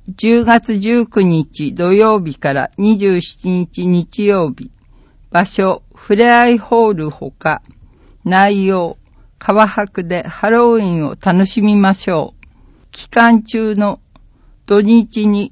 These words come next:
仮装して来館された方にはプレゼントを差し上げます。申し込み不要。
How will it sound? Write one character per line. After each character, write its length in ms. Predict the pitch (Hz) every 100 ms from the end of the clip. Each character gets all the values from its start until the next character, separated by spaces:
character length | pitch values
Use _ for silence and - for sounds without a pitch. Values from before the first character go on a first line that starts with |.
| _ -
仮 220 | 202 196
装 280 | 233 233 220
し 60 |
て 220 | - 220
来 320 | 175 196 214 214
館 260 | 226 233
さ 140 | 226 220
れ 140 | 220
た 160 | 220 208
方 300 | 220 208 208
に 160 | 190
は 200 | 160 160 _
プ 120 | -
レ 160 | 202 233
ゼ 160 | 233 226
ン 100 | 202
ト 160 | 165
を 60 | 160
差 180 | - 170
し 160 | 185
上 100 | 185
げ 180 | 185 175
ま 200 | 170 165
す。 360 | - - - _ - _ _ - -
申 220 | 226 220
し 140 | -
込 140 | - 208
み 140 | 202
不 180 | 190 180
要。 340 | 175 160 151